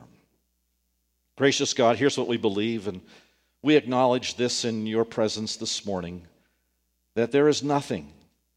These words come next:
there is no one who can sabotage your sovereignty, sovereignty of love over our lives. And we don't have to strive. Uh, we don't have to work hard to get your attention. We,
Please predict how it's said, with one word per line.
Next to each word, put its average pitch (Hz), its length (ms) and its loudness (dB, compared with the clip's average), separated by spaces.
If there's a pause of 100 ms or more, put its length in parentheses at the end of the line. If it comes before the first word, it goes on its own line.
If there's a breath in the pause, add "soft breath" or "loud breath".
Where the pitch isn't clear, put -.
(320)
there 139 140 6
is 127 140 2
no 151 180 4
one 113 220 2
who 120 180 -2
can 107 280 -6
sabotage 151 800 0
your 127 200 0
sovereignty, 123 1120 -2 (460)
sovereignty 165 600 2
of 110 160 4
love 123 400 4
over 120 300 0
our 113 200 0
lives. 101 400 0
And 107 140 -6 (440 loud breath)
we 180 120 2
don't 190 160 4
have 151 340 0
to 113 240 -2
strive. 151 1040 2
Uh, 98 180 4
we 143 80 -2
don't 151 140 -2
have 147 220 0
to 113 100 0
work 104 420 0
hard 147 420 0
to 120 100 0
get - 340 -2
your 143 180 2
attention. 143 560 -4
We, 156 160 -6